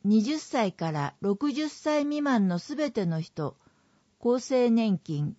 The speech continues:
共済組合加入者を除く、が加入し、保険料を納め、支え合う制度です。納め忘れがあると、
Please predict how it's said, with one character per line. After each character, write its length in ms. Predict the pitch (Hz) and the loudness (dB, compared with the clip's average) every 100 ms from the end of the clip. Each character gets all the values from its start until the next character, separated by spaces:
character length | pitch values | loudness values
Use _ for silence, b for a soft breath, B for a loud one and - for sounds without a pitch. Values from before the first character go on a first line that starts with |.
| - | -6
共 200 | 254 262 | -4 -4
済 280 | 277 254 240 | -2 -2 -4
組 380 | - 233 233 233 | -2 2 2 2
合 140 | 226 | 0
加 200 | - 233 | -2 0
入 220 | 220 233 | 2 0
者 220 | 214 185 | 0 -2
を 80 | 151 | -2
除 360 | 151 147 156 147 | -4 -4 -6 -8
く、 240 | 151 147 _ _ _ _ _ _ - | -10 -12 _ _ _ _ _ _ -4
が 260 | 202 208 - _ - | -2 -2 -4 _ -8
加 180 | 226 226 | 2 4
入 300 | 247 262 247 | 4 2 -2
し、 400 | - 226 220 b b b | -6 -6 -6 b b b
保 140 | 247 226 | -6 -4
険 360 | 330 330 311 | 0 0 2
料 300 | 220 175 170 | 4 4 4
を 60 | 165 | 2
納 360 | 165 220 196 | 0 0 0
め、 220 | 156 127 - _ | 0 -2 -8 _
支 180 | - 214 294 | -6 -4 0
え 240 | 302 302 | 4 4
合 100 | 302 | 4
う 60 | 220 | 0
制 280 | - 220 196 | 0 0 2
度 140 | 156 | 0
で 160 | 139 143 | -2 -6
す。 200 | - _ _ _ b b b b b b | -8 _ _ _ b b b b b b
納 300 | - 214 311 | -6 2 2
め 120 | 320 311 | 4 2
忘 280 | 311 311 | 2 0
れ 160 | 294 285 | 0 2
が 140 | 269 | 2
あ 80 | 277 | 0
る 120 | 220 | -2
と、 340 | - 165 151 | -4 -2 -2